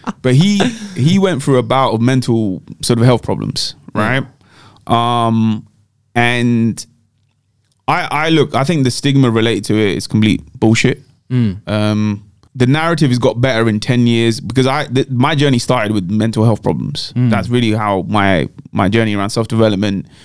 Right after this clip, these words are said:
Speaker 1: self-awareness, consciousness, uh, positive psychology, all of that kinda started with my own sort of battles. My
Speaker 2: Yeah.
Speaker 1: ten, it's been a decade now. Um, but he, I, I met up with him a couple of years ago. Actually, no, it was last year during pandemic, actually.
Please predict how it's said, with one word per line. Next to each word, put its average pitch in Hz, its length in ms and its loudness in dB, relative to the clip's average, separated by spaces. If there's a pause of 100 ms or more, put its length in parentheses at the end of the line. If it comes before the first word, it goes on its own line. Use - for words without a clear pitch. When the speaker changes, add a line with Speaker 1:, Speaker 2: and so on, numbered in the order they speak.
(180)
Speaker 1:
self-awareness, 110 680 0
consciousness, - 840 0 (580)
uh, 101 180 0
positive 123 380 0
psychology, 107 460 0
all 120 140 4
of 120 60 0
that 107 180 -4
kinda 104 220 -4
started 87 340 -2
with 104 180 2
my 107 260 4
own 104 100 2
sort 85 160 0
of - 60 -4
battles. 82 420 -2 (100)
My 110 140 0
Speaker 2:
Yeah. 104 80 -2
Speaker 1:
ten, 113 200 -2
it's 110 120 -2
been 135 140 0
a 117 40 -2
decade 92 360 -2
now. - 260 -4 (640)
Um, 120 480 0 (240)
but 123 140 0
he, 143 220 0
I, 131 100 -2 (400)
I 120 80 2
met 143 160 4
up 123 140 0
with 117 100 2
him 110 60 2
a 107 40 -2
couple - 200 -2
of 117 80 2
years 113 180 2
ago. 95 240 0
Actually, 151 240 -2
no, 202 160 0
it - 20 2
was 117 140 -2
last 160 320 0
year 170 120 2
during 117 180 -2
pandemic, 117 420 2
actually. - 320 -2